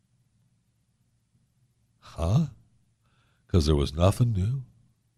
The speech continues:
Uh, it was kind of a whirlwind cluster. Uh, originally, we heard that, uh, it was, uh,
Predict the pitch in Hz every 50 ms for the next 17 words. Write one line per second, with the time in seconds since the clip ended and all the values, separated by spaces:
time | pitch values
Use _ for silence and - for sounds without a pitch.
0 | _ _ _ _ _ _ _ _ _ _ _ _ _ _ _ _ - 85 87 85
1 | 80 76 76 76 78 80 80 - - - - - 98 98 101 107 107 101 90 90
2 | 87 82 80 78 76 73 73 71 73 73 71 71 71 _ _ _ _ _ _ _
3 | _ _ _ _ _ _ _ _ _ _ _ - 58 64 69 69 76 90 101 110
4 | 107 101 95 92 101 104 101 95 92 85 - - - 95 95 95 - - - 110
5 | 107 110 110 - _ _ _ _ _ _ _ _ _ _ _ _ _ _ _ _
6 | _ _ - - _ _ _ - 85 87 82 82 85 98 107 104 98 110 110 101
7 | 95 92 90 73 98 101 98 95 85 90 95 90 85 76 - - 90 85 85 80
8 | 78 78 73 73 - _ _ _ _ _ _ _ _ _ _ _ _ - - 104
9 | 101 - - 87 95 90 87 85 82 78 - - - 90 82 76 73 71 69 67
10 | 69